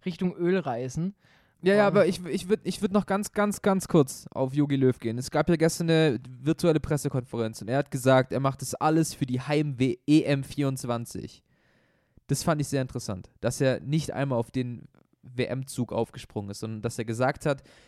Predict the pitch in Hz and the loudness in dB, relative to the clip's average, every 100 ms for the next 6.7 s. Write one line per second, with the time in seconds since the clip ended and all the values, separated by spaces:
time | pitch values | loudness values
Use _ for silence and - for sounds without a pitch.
0 | - 110 120 147 - 135 113 104 113 131 | -10 -2 2 2 0 -4 -2 -2 0 0
1 | 131 - 120 113 110 110 _ _ _ - | -2 -4 -4 -2 -4 -6 _ _ _ -6
2 | 120 131 127 113 110 - 113 104 - 107 | 2 4 4 4 0 -2 -2 -2 -4 -4
3 | 101 104 _ _ 104 107 107 104 127 139 | -4 -10 _ _ -10 -8 -8 -6 -2 -2
4 | 127 120 101 117 113 117 113 - - - | 0 -2 -2 -4 -4 -6 -6 -8 -14 -6
5 | 110 101 - 98 101 104 110 - 101 104 | -6 -6 -8 -10 -10 -12 -8 -4 -2 -2
6 | 104 110 104 - 98 95 113 | -4 -6 -8 -10 -8 -8 -12